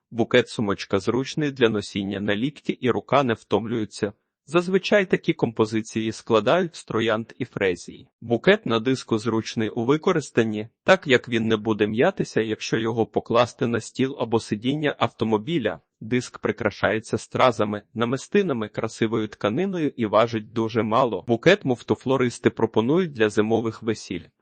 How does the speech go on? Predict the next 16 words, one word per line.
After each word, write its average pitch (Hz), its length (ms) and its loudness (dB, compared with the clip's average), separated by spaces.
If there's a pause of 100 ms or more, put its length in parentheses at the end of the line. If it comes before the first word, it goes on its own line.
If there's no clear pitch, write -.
(200)
декоруючи 151 720 2
квітами 113 480 0
хутряну 113 460 -2
муфту, - 480 -2 (300)
літній 170 400 -2
варіант 113 500 2
букет 113 400 -4
віело. 95 420 -4 (100)
Укладення 147 760 4 (200)
для 110 200 0
дівчат, 107 640 -2
які 117 320 0
готуються 180 640 0
до 113 140 2
весільного 120 600 -2
торжества. 104 640 -2